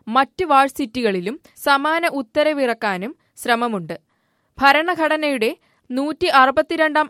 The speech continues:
അനുച്ഛേദ പ്രകാരം വി സി നിയമനം സർക്കാരിന്റെ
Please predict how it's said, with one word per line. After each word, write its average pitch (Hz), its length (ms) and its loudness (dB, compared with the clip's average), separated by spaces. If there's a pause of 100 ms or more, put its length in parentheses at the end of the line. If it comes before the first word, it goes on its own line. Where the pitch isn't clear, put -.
അനുച്ഛേദ 269 500 -2
പ്രകാരം 208 520 -2 (180)
വി 277 220 -4
സി 381 220 -6
നിയമനം 254 480 -2 (320)
സർക്കാരിന്റെ 330 800 2